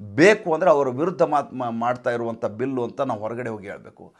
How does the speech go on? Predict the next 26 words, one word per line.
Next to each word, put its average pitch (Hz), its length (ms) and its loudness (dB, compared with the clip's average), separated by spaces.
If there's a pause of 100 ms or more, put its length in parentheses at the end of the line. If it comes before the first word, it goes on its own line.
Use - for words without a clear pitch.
(240)
"ನಾನು 131 180 0
ಇದನ್ನು 123 200 -2
ವಿರೋಧಿಸಿದ್ದೀನಿ" 127 680 0
ಅಂತ 110 220 -8
ಅಲ್ಲಿ 104 200 -4
ಬಾಂಧವರ 120 460 -6
ಮುಂದೆ 101 260 -12
ಹೇಳಬೇಕು, - 440 -20 (320)
ನಂಗೆ 185 160 -4
ಚುನಾವಣೆಯಲ್ಲಿ 120 580 -4
ಲಾಭ 165 260 -6
ಆಗತ್ತೆ. - 800 -18 (1300)
ಎಂಥ 185 360 -2
ನೀಚತನದ 160 1300 0 (360)
ರಾಜಕಾರಣಕ್ಕೆ 123 840 -6
ಇವತ್ತು 113 320 -10
ರಾಜಕಾರಣಿಗಳು 113 680 -10
ಇಳಿತಾ 123 360 -6
ಇದ್ದಾರೆ 98 260 -10
ಅಂತ 92 160 -18
ಬೇಸರ 104 340 -14
ಆಗತ್ತೆ. 92 320 -20 (500)
ವೀರ್ 170 180 -4
ಸಾವರ್ಕರ್ 139 440 -2
ಹೇಳಿರೋ 123 300 -6
ಮಾತು 117 680 -10